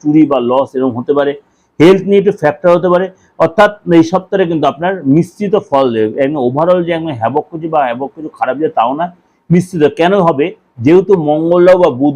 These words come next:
রাহু যেহেতু জুতি তৈরি করে বসে আছে মীন রাশি, মঙ্গল রাহু অঙ্গরাজ্য, বুধ রাহু হচ্ছে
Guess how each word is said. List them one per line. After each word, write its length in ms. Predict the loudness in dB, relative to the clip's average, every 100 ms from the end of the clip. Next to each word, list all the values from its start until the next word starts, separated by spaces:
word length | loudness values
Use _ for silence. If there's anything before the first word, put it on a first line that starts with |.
| 2
রাহু 120 | 2 2
যেহেতু 280 | -2 -2 -2
জুতি 260 | -4 -6 -2
তৈরি 220 | 0 2
করে 160 | 0
বসে 260 | 0 -4 -2
আছে 160 | -2 -2
মীন 240 | -4 -4 -4
রাশি, 180 | -6 -6
মঙ্গল 300 | -6 -2 0
রাহু 140 | 0
অঙ্গরাজ্য, 500 | -2 -4 -6 -4 -6
বুধ 220 | -6 -8 -2
রাহু 140 | 0 0
হচ্ছে 280 | -2 -12